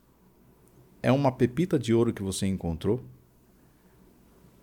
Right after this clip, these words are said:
no meio do garimpo lá, sei lá. Você tava passando num lugar deserto, numa floresta e viu um negócio assim, aí você arrancou lá, se deu uma limpadinha. "Nossa, isso aqui é ouro."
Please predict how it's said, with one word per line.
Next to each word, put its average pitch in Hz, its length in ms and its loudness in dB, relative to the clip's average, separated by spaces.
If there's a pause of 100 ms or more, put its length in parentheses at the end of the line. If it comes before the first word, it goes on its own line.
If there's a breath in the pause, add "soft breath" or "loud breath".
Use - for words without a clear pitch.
(380)
no 87 140 -2
meio 92 280 4
do - 120 -2
garimpo 85 460 0
lá, 85 140 0
sei - 180 -4
lá. - 140 -8
Você - 160 -10
tava 110 240 -4
passando 127 560 0
num 120 240 2
lugar 104 460 0 (680)
deserto, 107 640 0
numa 104 160 4
floresta 110 720 2
e 123 160 -2 (640 soft breath)
viu 113 240 6
um 160 60 8
negócio 120 520 6
assim, 165 380 0
aí 151 120 -2
você - 180 -4
arrancou 143 520 2
lá, 139 340 0 (380)
se - 280 -8 (300)
deu 143 220 4
uma 151 80 8
limpadinha. 131 640 4
"Nossa, 170 340 8
isso 120 140 -2
aqui 131 160 4
é 135 60 8
ouro." 90 340 4